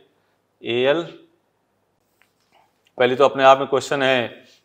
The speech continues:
कि जिगलर नाटा कैटलिस्ट क्या होगा, ये भी ध्यान रखना है। सी टू एच फ़ाइव होल थ्राइस,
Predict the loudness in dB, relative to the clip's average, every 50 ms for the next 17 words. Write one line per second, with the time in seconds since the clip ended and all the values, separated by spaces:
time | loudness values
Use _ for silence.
0 | _ _ -8 -8 -4 -4 -6 -4 -2 -2 0 0 -2 0 0 -2 0 0 -2 -2
1 | -2 -4 -4 -4 -6 -8 -4 2 4 6 6 6 4 2 0 0 0 -2 -2 -2
2 | -2 -2 -2 -4 -6 -6 -6 -6 -6 -6 -10 -10 -6 -4 -6 -6 -4 -2 -2 -2
3 | -2 -4 -4 -6 -6 -6 -4 -2 -2 -2 -2 -6 -12 -20 -20